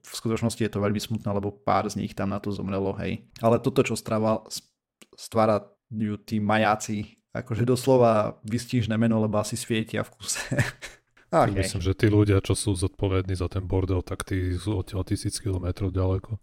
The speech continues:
Speaker 2: Až lebo tam v Rusku, v nejakých odľahlých krajinách, tam také, jak, neviem, podpora,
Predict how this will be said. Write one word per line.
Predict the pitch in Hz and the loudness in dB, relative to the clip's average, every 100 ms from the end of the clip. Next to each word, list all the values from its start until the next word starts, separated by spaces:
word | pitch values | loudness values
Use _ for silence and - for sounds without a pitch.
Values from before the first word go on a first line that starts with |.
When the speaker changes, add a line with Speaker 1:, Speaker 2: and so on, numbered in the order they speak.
| _ _ - | _ _ -4
Speaker 2:
Až | 95 85 | -2 0
lebo | 87 90 | 0 2
tam | 107 107 | 4 4
v | 107 | 6
Rusku, | 117 - 120 | 6 4 4
v | 104 101 | 4 6
nejakých | 98 110 98 | 4 4 4
odľahlých | 98 95 98 | 4 4 4
krajinách, | - 101 98 95 - | 2 2 4 2 -2
tam | 101 | -6
také, | - 101 - 87 | -4 -4 0 0
jak, | - - | -2 -8
neviem, | 95 90 | -6 -4
podpora, | - 101 - 101 92 92 | 0 -2 2 2 4 2